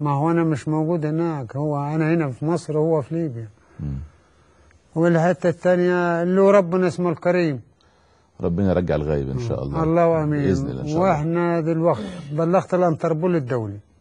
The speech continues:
Speaker 1: ووزارة الخارجية والجوازات هناك من سنة ألفين واثنين، لا الجوازات جاتنا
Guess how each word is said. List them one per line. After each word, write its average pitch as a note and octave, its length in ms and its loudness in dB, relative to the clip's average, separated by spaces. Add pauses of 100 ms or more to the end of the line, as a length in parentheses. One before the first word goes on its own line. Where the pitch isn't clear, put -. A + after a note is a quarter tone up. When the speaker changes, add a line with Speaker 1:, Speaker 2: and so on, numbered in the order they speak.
(580)
Speaker 1:
ووزارة D#3 680 4
الخارجية C3 680 -4 (220)
والجوازات D#3 680 0
هناك D3+ 360 0 (720)
من D3+ 140 0
سنة F3 380 2
ألفين E3+ 360 0
واثنين، C#3+ 460 -2
لا D3 60 -2
الجوازات E3 460 2
جاتنا F3 400 -2